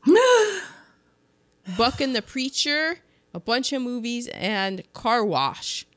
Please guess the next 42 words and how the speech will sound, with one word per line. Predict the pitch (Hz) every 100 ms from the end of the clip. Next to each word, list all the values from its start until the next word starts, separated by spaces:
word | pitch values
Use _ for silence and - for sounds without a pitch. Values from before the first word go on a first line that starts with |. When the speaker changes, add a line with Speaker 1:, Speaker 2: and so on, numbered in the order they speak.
| _ _
Speaker 2:
I'm | 196
like, | 190 185
what | 180 240 466
a | 453
career | - 277 269 285 277
this | 233 233
Speaker 1:
Working | 269
Speaker 2:
guy | 262 214 208 208 208
Speaker 1:
at | 262 -
the | 233 220
car | - - 330 370 359 381
wash. | 311 320 311 320
Speaker 2:
had. | - 311 381 392 330 214 185 156 151 -
Oh | 226 302 427 427
my | 381
Speaker 1:
<clears throat> |
Speaker 2:
gosh. | - 339 269 233 -
He's | 247 262
in | 254 233
this | 285
movie, | 269 285 277
Porgy, | 262 247 247 254 - -
and | 202 202 - _ - -
in | 185 175 -
Car | - 190 294
Wash. | 392 -
You | 320
go | 440
from | 339
Hallelujah. | 269 254 330 311 269 302 339 381 370 - _ _
You | 294
have | 392
Hallelujah | - 392 523 508 415 381 349 294 - _
and | 269 269 -
Car | - 359 381 320
Wash | 220 175 175 220 220
Speaker 1:
Car | 208
Wash. | 175 170 160 147
Speaker 2:
in | 294
your | 311 294
Speaker 1:
Wow. | - 294 359
Speaker 2:
film | 381 349 339 359